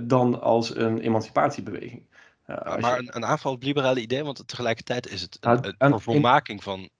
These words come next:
Speaker 2: individuele emancipatie.
Speaker 1: Nee, dat
Speaker 2: En
Speaker 1: vind ik zeker
Speaker 2: individuele,
Speaker 1: niet.
Speaker 2: nee? Waarom
Speaker 1: Nee.
Speaker 2: vind je, waarom vind
Speaker 1: Nou,
Speaker 2: je het niet?
Speaker 1: omdat,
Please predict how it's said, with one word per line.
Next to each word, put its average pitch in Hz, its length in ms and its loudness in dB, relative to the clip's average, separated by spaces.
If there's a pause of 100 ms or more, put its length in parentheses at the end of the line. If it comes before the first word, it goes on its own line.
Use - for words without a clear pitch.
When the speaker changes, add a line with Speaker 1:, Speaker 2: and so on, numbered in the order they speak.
(160)
Speaker 2:
individuele 107 640 -2
emancipatie. - 800 -8 (760)
Speaker 1:
Nee, 143 260 10
dat 107 100 2
Speaker 2:
En 107 60 -6
Speaker 1:
vind 117 200 -2
ik 110 60 -6
zeker 117 220 0
Speaker 2:
individuele, 123 280 2
Speaker 1:
niet. 233 100 -18 (280)
Speaker 2:
nee? - 180 -20
Waarom 127 140 0
Speaker 1:
Nee. 123 80 -2 (120)
Speaker 2:
vind 117 60 -20
je, - 140 -20
waarom 110 180 -10 (240)
vind - 20 -18
Speaker 1:
Nou, - 0 -
Speaker 2:
je 147 60 4
het 160 80 6
niet? 160 100 -2
Speaker 1:
omdat, 160 360 0